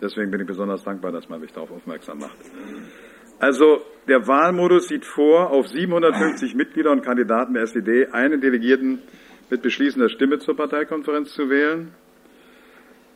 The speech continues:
Äh, die Wahl zur Partei erf-, äh, erfolgt auf Kreisdelegiertenkonferenzen bis zum dritten Dezember. Den Delegiertenschlüssel für die Kreisdelegiertenkonferenzen legen die Kreisleitung fest.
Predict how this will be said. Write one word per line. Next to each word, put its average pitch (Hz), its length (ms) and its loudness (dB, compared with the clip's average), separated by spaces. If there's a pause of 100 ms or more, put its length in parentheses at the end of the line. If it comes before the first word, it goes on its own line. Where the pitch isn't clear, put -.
(260)
Äh, 117 160 -2
die 117 140 0
Wahl 135 260 2
zur 143 140 0
Partei 139 160 4
erf-, 139 440 -2 (100)
äh, 117 60 2
erfolgt 123 720 2
auf 113 200 -2
Kreisdelegiertenkonferenzen 131 1200 0
bis 127 140 0
zum 107 180 -2
dritten 135 380 0
Dezember. 123 840 0 (960)
Den 123 120 2
Delegiertenschlüssel 147 600 2
für 139 100 0
die 127 60 0
Kreisdelegiertenkonferenzen 127 1040 0
legen 117 160 2
die 104 80 -2
Kreisleitung 95 560 -2
fest. - 480 -16